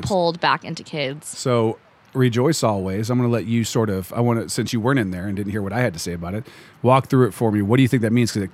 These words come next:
Speaker 1: it clearly doesn't mean be happy all the time. So what, what do you think that that means? What is, what is, what is God asking us to do when he says rejoice always?
Speaker 2: Um, this is gonna sound so cliche, and I kinda wanna, like, throw up for saying it,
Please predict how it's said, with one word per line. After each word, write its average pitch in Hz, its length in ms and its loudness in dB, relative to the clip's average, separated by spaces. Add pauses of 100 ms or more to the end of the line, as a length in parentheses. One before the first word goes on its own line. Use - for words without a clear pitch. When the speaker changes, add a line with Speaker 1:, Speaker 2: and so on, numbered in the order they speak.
(140)
Speaker 1:
it 98 100 -10
clearly 151 220 4
doesn't 143 180 4
mean 127 140 2
be 117 80 0
happy 104 260 0
all 78 80 -10
the 80 80 -10
time. - 320 -14
So 90 400 -6
what, 104 220 -4
what 120 80 -2
do 123 60 0
you 110 40 -2
think 104 200 -6
that 90 120 -8
that 92 160 -10
means? 78 300 -12
What 104 140 -6
is, 104 200 -8
what 117 220 -2
is, 123 240 -4
what 117 200 -4
is 123 80 -2
God 110 180 -2
asking 98 280 -6
us 90 80 -8
to - 100 -10
do 85 200 -6
when 80 80 -8
he 80 40 -8
says 78 160 -10
rejoice 78 400 -10
always? - 440 -14 (1800)
Speaker 2:
Um, 233 360 2 (960)
this 208 160 2
is 196 100 -6
gonna 233 140 0
sound 240 240 -4
so 156 200 0
cliche, 143 520 -2
and 120 100 -4
I - 60 -8
kinda - 240 -8
wanna, 73 180 -4
like, 131 180 -6
throw 147 240 -2
up - 140 -6
for 165 140 -10
saying 160 260 -8
it, 156 120 -8